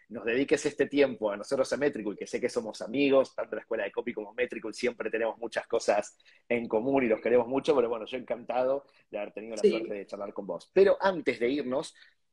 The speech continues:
Speaker 1: eh,
Speaker 2: Sí.
Speaker 1: ya sabrás la, la dinámica porque ya estuviste con nosotros otras veces. El, nuestro invitado anterior dejó una pregunta, eh, sin que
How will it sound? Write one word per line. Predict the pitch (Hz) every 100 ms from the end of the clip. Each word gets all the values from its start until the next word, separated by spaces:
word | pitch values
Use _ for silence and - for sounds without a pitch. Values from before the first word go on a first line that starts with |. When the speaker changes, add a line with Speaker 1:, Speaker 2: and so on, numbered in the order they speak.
| -
Speaker 1:
eh, | 113
Speaker 2:
Sí. | 123
Speaker 1:
ya | 131
sabrás | 127 113 117 127
la, | 123 107
la | 113 113
dinámica | 123 143 127
porque | 107 107
ya | 104
estuviste | 113 117 113 110
con | 110
nosotros | 110 117 113 110
otras | 110 131
veces. | 143 143 156 - _ _ _ _ _ _ -
El, | 123 123 120
nuestro | 127 131
invitado | 135 127 160 165
anterior | 165 160 156 165 165 170 - - -
dejó | - 147
una | 147 151
pregunta, | 135 127 139 127 139 156 - -
eh, | 110 101 95
sin | - 92
que | 120 127 131